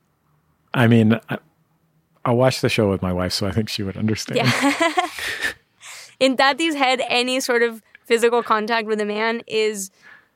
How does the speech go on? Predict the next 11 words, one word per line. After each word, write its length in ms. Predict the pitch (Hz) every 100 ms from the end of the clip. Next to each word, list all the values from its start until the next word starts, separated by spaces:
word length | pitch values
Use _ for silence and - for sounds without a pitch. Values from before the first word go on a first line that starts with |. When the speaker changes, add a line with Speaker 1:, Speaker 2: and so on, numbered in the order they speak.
| -
Speaker 2:
romantic. 680 | 220 208 208 - - - _ _ _ _ _ _ _ - - -
<laughs> 1300 | - 123 - - 165 - 254 - _ - - _ -
That's 280 | 208 240 233
how 100 | 247
Tati 280 | 233 240 226
moves 280 | 226 208
through 160 | - 214
the 80 | 208
world. 380 | 214 208 - 240
It's 120 | 226
like, 320 | 220 214